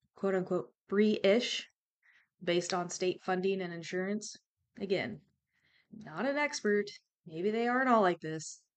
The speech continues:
But this place I went to gave me the heebie-jeebies. I didn't even finish the tour. <laughs> I pretended I needed to pee and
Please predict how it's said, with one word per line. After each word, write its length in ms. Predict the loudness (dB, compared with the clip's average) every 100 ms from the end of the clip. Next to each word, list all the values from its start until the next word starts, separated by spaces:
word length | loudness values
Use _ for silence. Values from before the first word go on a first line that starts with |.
| _ _ _ _ _ _ _ _ _
But 160 | -14 -2
this 180 | -2 0
place 280 | -2 -2
I 120 | -2 -2
went 200 | -2 -4
to 220 | -4 -2
gave 260 | 0 -2 -2
me 280 | -6 -8 -10
the 240 | -10 -12
heebie-jeebies. 880 | -8 -6 -4 -4 -4 -4 -4 -6 -8 -12 -18 _ _ _ _ _ _ _ _ _ _ _ _ _ _ _ _ _ 0
I 100 | 4
didn't 180 | 6 6
even 180 | 4 2
finish 340 | 0 0 -2
the 80 | -6
tour. 400 | 0 2 0 -4 -12 _ _ _ _ _
<laughs> 540 | _ _ _ _ _ -4
I 220 | 4 4
pretended 500 | 4 2 4 4 4
I 80 | 2
needed 300 | 4 2 2
to 60 |
pee 420 | 0 0 2 2 0 _ _ -20 -20 -10
and 220 | -6 -6